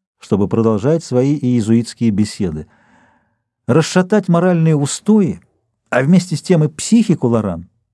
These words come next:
сделалось для Равино вопросом профессионального самолюбия. Лоран страдала искренне и глубоко. На четвертый день она не выдержала.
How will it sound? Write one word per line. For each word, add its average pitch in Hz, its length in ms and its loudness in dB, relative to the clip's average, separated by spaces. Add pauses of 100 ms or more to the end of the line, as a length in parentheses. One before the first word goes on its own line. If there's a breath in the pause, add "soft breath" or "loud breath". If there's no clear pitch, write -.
(380)
сделалось 151 580 0
для 139 160 2
Равино 139 360 2
вопросом 156 460 -2
профессионального 139 680 0
самолюбия. 147 640 -4 (1500)
Лоран 104 260 0
страдала 113 440 -2
искренне 120 600 0
и 104 40 2
глубоко. 101 540 -2 (880)
На 110 100 0
четвертый 151 480 0
день 113 240 2
она 120 120 4
не 127 140 4
выдержала. 120 540 -2